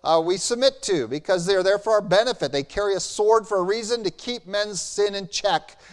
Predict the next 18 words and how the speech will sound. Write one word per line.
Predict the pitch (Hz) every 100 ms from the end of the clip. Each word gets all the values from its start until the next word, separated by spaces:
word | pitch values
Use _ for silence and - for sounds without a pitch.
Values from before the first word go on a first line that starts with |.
| - -
But | 165 170
one | 214
of | 220
the | 185 -
other | 226 269 302 247
elements | 175 165 151 147 -
that | 135
God | 139 135 127
uses | 135 131 170 165
is | - 165 160
Holy | 151 139
Spirit. | 151 - 269 269 156 - - _ _ _ _ _
And | 147
so | 170
he | 175 208
is | 202 190
the |
restrainer. | 208 214 - - 208 233 240 220 139